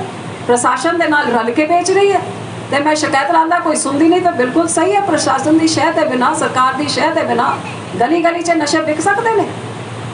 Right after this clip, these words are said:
ਰੋਜ਼ ਮਾਵਾਂ ਦੇ ਪੁੱਤ ਮਰ ਰਹੇ ਨੇ, ਕੋਈ ਪੁੱਛਦਾ ਤੱਕ ਨਹੀਂ ਕਿ ਸੱਤ ਸਾਲਾਂ 'ਚ ਕਿੰਨੇ ਘਰਾਂ ਦੇ ਚਿਰਾਗ ਸ਼ਹੀਦ ਹੋ ਗਏ ਚਿੱਟੇ ਦੀ ਭੇਟ ਚੜ੍ਹਦੇ। ਲੁੱਟਾਂ, ਖੋਹਾਂ, ਫਿਰੌਤੀਆਂ, ਕਤਲ, ਆਹ ਕੁਛ ਪੰਜਾਬ 'ਚ ਚੱਲ ਰਿਹਾ ਹੈ।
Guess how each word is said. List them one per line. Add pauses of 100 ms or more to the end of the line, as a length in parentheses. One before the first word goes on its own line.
(160)
ਰੋਜ਼
ਮਾਵਾਂ
ਦੇ
ਪੁੱਤ
ਮਰ
ਰਹੇ
ਨੇ, (340)
ਕੋਈ
ਪੁੱਛਦਾ
ਤੱਕ
ਨਹੀਂ (100)
ਕਿ
ਸੱਤ
ਸਾਲਾਂ
'ਚ (880)
ਕਿੰਨੇ
ਘਰਾਂ
ਦੇ
ਚਿਰਾਗ
ਸ਼ਹੀਦ
ਹੋ
ਗਏ
ਚਿੱਟੇ
ਦੀ
ਭੇਟ
ਚੜ੍ਹਦੇ। (1500)
ਲੁੱਟਾਂ, (220)
ਖੋਹਾਂ, (100)
ਫਿਰੌਤੀਆਂ, (560)
ਕਤਲ, (720)
ਆਹ
ਕੁਛ
ਪੰਜਾਬ
'ਚ
ਚੱਲ
ਰਿਹਾ
ਹੈ।